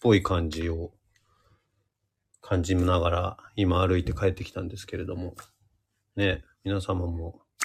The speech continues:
寒かったんじゃないですかね、今日は。こんばんは。寒かったですね。<clears throat> えー、今日はあれだね。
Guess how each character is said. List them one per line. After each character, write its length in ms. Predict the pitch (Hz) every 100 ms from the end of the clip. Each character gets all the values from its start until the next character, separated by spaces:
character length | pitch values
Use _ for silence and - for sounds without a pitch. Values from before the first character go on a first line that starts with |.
| -
寒 240 | - 104
か 80 | 101
っ 60 | 90
た 100 | 92
ん 20 |
じ 80 | 87
ゃ 60 |
な 100 | 92
い 60 | 90
で 80 | 107
す 100 | -
か 140 | -
ね、 220 | 107 98 -
今 100 | -
日 60 |
は。 60 | - - _ _ _ _ _ _ _ _ _ _ _ _ _ _ _ _ _ _ _ _ _ _ _ _ _ _ _ _ _ _ _ _ _ _ _ _ _ _ _ _ -
こ 140 | 98
ん 40 | 95
ば 80 | 98
ん 80 |
は。 240 | 101 104 - - - _ _ _ _ _ _ - -
寒 240 | - 104 104
か 80 | 110
っ 40 |
た 80 | 107
で 60 | 98
す 160 | -
ね。 380 | 104 110 110 92 92 - _ - - 151 110 90 _ _ _
<clears throat> 1200 | _ - - _ _ - - - - _ _ -
え 1000 | 120 120 120 117 113 110 107 101 95 92
ー、 40 | -
今 340 | - 139 101
日 120 | 80
は 60 | 80
あ 60 |
れ 100 | 92
だ 120 | 104 120
ね。 300 | 123 90